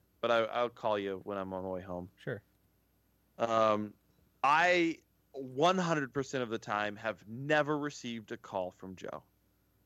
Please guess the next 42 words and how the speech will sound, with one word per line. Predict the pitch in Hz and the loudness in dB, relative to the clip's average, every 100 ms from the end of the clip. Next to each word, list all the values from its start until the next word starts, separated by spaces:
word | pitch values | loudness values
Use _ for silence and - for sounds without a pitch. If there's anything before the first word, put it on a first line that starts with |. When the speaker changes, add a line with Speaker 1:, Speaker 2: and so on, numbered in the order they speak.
| _ _ _ _ | _ _ _ _
Speaker 2:
Yeah, | 190 208 | -4 -4
'cause | 127 127 127 120 | -4 -6 -2 2
I | 135 | 4
know | 143 | 4
you're | 156 156 | 0 0
busy, | 196 123 90 95 - - | 0 0 -4 -6 -10 -4
and | 110 104 98 - - | -2 -2 -4 -10 -8
I | - 107 | -4 -2
know | 113 113 110 110 - | 0 0 -2 -4 -10
y-, | 101 | -8
when | 113 110 | -4 0
you | 110 | 0
have | 104 | 0
free | 120 110 | 0 2
time, | 170 | 4
Speaker 1:
Like, | 180 | 6
I | 208 | 6
was, | 214 196 190 | 6 2 2
I, | 196 185 | 4 6
I, | 196 202 | 2 2
Speaker 2:
you | 123 | 0
Speaker 1:
you | |
know, | 185 185 | 2 4
Speaker 2:
call. | 180 143 | 2 2
Speaker 1:
this | 170 - | -2 -4
past | 190 170 - | 0 0 0
Sunday, | 190 170 117 | -2 0 0
I | |
was | 120 | -2
kinda | - 147 | -6 -2
bummed | 139 156 | 0 0
you | 120 | -2
didn't | 120 123 | -8 -10
just, | 113 - | -10 -4
like, | 117 113 _ _ | -4 -4 _ _
"Let | - 262 | -8 -8
me | |
call | - 254 247 | -2 0 2
Matt. | 220 104 123 | 2 2 -2
Let | |
me | 151 | -6
see." | 156 175 170 | -6 -6 -8